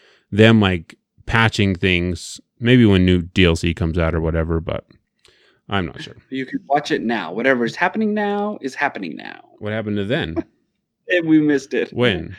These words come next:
Speaker 2: Just now.
Speaker 1: Yeah. And other than, other than Cyberpunk, I've been watching a bunch of movies. Do you wanna talk about movies, or should we save movies until
Speaker 2: I do,
Speaker 1: afterwards?
Speaker 2: I do enjoy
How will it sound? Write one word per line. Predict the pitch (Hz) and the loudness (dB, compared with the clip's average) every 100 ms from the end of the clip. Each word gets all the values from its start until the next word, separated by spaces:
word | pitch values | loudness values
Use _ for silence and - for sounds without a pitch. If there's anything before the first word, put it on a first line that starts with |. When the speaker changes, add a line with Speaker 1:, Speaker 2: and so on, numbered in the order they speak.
| - - _ _ _ _ 554 | -20 -20 _ _ _ _ -6
Speaker 2:
Just | 208 - | -6 -4
now. | 123 - - - | -6 -6 -10 -12
Speaker 1:
Yeah. | 98 - _ - - | -14 -14 _ -20 -4
And | 143 156 139 | 2 4 6
other | 196 202 | 6 6
than, | 139 - | 4 2
other | 160 160 | 4 4
than | 120 107 | 4 0
Cyberpunk, | 113 107 113 117 117 110 | -2 -2 -4 -4 -2 -2
I've | 101 | -2
been | 98 95 92 | 0 -2 -2
watching | 95 - 101 | -4 -4 -4
a | |
bunch | 90 92 - | -4 -6 -6
of | |
movies. | 90 90 104 110 - | -4 -2 -2 -2 -4
Do | 107 | -2
you | |
wanna | 113 113 | -2 -2
talk | 101 104 | -6 -8
about | 113 123 | -6 -6
movies, | 127 127 147 127 | -4 -6 -8 -6
or | 95 | -6
should | 87 92 | -6 -8
we | 92 | -8
save | - 92 | -6 -4
movies | 90 87 87 | -4 -6 -8
until | 90 - 90 | -12 -6 -2
Speaker 2:
I | |
do, | 82 | -2
Speaker 1:
afterwards? | 85 85 85 85 - | -4 -8 -6 -6 -6
Speaker 2:
I | - | -6
do | 147 269 | -2 0
enjoy | 202 - | 0 -2